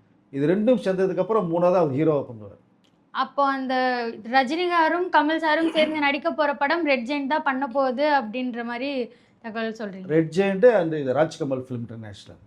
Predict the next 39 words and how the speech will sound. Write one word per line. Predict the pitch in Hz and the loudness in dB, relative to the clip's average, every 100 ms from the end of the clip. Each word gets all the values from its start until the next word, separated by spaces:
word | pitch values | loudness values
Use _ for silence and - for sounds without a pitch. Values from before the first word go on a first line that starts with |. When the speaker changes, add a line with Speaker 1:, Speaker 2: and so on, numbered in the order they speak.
| _ | _
Speaker 1:
கமலஹாசனும் | 131 165 175 170 165 180 262 311 - 127 | -4 2 4 4 0 -2 -4 -6 -16 -6
ரெட் | 151 156 | -4 -2
ஜெயண்டும் | 175 208 | -2 -2
சேர்ந்து | 220 180 196 180 | -2 2 2 0
படம் | 131 123 | -4 -6
பண்றாங்க. | 107 98 92 - _ _ _ _ | -10 -16 -20 -20 _ _ _ _
ஏன்னா | - 214 | 0 4
அது | 190 | 4
வந்து | 185 196 | 2 -2
கிட்டத்தட்ட | 190 151 180 175 | -6 -6 -4 -2
ஒரு | 147 | 0
எழுநூத்தம்பது | 160 190 190 165 139 127 | 0 -2 -2 -4 -4 -6
கோடி | 131 123 | -6 -8
ரூபா | 117 131 156 | -4 -2 -2
பட்ஜெட் | 127 123 143 143 | -2 -6 -6 -8
உங்களுக்கு. | 110 101 - _ _ _ _ _ 233 165 | -12 -16 -20 _ _ _ _ _ -12 -10
அப்போ | 127 165 220 214 | -4 0 2 2
வந்து | 226 214 | 2 0
கமல் | 185 233 214 | 2 2 2
மட்டும் | 196 208 - | 0 -4 0
சோலோவா | 170 175 170 170 | 2 4 2 2
பண்ண | 147 170 220 | 0 2 2
முடியாது. | 185 135 92 _ _ _ _ _ _ | 2 -2 -6 _ _ _ _ _ _
இப்போ | - | -2
ரெட் | 139 180 | 0 2
ஜெயண்ட் | 180 226 220 190 | 2 2 2 2
ஒரு, | 185 165 143 | 2 2 -2
ஒரு | 139 | -4
கம்பெனி | 143 156 160 196 165 | -2 -2 0 0 0
வரும்போது | 139 143 139 127 151 330 - _ _ - | 0 -2 -4 -4 -4 -6 -12 _ _ -4
இது | 156 | 0
ரெண்டும் | 196 226 | 2 0
சேர்ந்து | 185 175 190 190 | 0 2 2 2
பண்றாங்க. | 139 117 98 92 87 _ _ | -4 -8 -12 -18 -20 _ _
அப்போ | - 220 | -4 0
தான் | 240 208 | 0 0
நீங்க | 180 160 139 131 - _ _ _ - | -2 0 0 0 -4 _ _ _ -2
அதை | 160 160 | 2 6
என்ன | 160 214 | 6 6